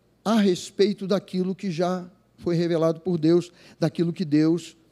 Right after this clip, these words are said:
falou ao nosso coração. Então, e-, esses pequenos entendimentos, eles trazem uma base para nós. Por que que é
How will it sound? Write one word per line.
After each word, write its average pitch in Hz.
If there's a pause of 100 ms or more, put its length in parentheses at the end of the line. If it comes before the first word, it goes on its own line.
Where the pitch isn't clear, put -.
(260)
falou 156
ao 151
nosso 143 (840)
coração. 147 (800)
Então, 285
e-, 294
esses 254
pequenos 247
entendimentos, 196
eles 214
trazem 208
uma 208
base 175 (420)
para 156
nós. 160
Por -
que 262
que 226 (280)
é 226